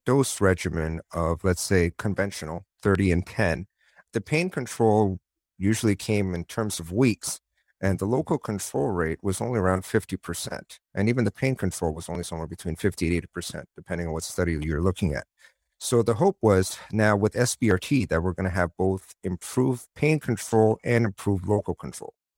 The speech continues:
Now, the local control did pan out in both the American study, which was the R T O G, Radiation Therapy Oncology Group,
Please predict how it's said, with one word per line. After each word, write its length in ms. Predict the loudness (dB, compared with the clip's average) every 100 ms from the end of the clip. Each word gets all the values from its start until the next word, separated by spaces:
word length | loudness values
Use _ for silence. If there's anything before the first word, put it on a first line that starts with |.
| _ _ _ _
Now, 200 | -4 -2
the 100 | 0
local 260 | -2 -2 -4
control 420 | -6 -4 0 2
did 200 | 2 -2
pan 240 | 0 0 0
out 300 | -2 -8 -16
in 260 | -6 -4 0
both 300 | 2 2 0
the 320 | 2 2 0 -4 -6
American 420 | -2 0 0 -2
study, 340 | -2 2 2
which 220 | 2 -2 -2
was 160 | -4
the 160 | -4 -2
R 160 | 0 0
T 220 | 0 -2
O 80 | -2
G, 320 | -2 -2 -2 -2
Radiation 480 | 0 2 2 0 -2
Therapy 320 | 2 0 0
Oncology 580 | -4 0 4 4 2 -2
Group, 260 | 0 0